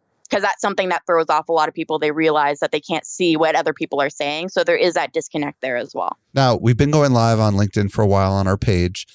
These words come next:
Speaker 2: through one of our co-hosts, and, um, and we get amazing engagement. So
Speaker 1: Mm-hmm.
Speaker 2: what happens when you go live? Like, how, what's the notifications and stuff? Talk to me a little bit about that.
Speaker 1: Okay. So, uh, yeah, we've, <laughs> we've kind of been talking about the cons of
Speaker 2: Yeah.
Speaker 1: LinkedIn Live, but the pros are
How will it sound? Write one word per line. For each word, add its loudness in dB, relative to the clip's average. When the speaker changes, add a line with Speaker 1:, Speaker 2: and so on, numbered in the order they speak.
Speaker 2:
through 0
one 2
of 0
our 0
co-hosts, 0
and, 0
um, 0
and 0
we 2
get 2
amazing 2
engagement. -2
So 4
Speaker 1:
Mm-hmm. 0
Speaker 2:
what 0
happens 0
when 0
you 0
go 2
live? 0
Like, -2
how, 0
what's -2
the 2
notifications 0
and -6
stuff? -6
Talk 0
to -10
me -2
a -2
little -2
bit -6
about -6
that. -12
Speaker 1:
Okay. 0
So, -2
uh, 4
yeah, -2
we've, -2
<laughs> -4
we've 0
kind -2
of -6
been -2
talking -2
about 0
the -4
cons 0
of 0
Speaker 2:
Yeah. 2
Speaker 1:
LinkedIn -2
Live, 0
but -4
the -4
pros 0
are 2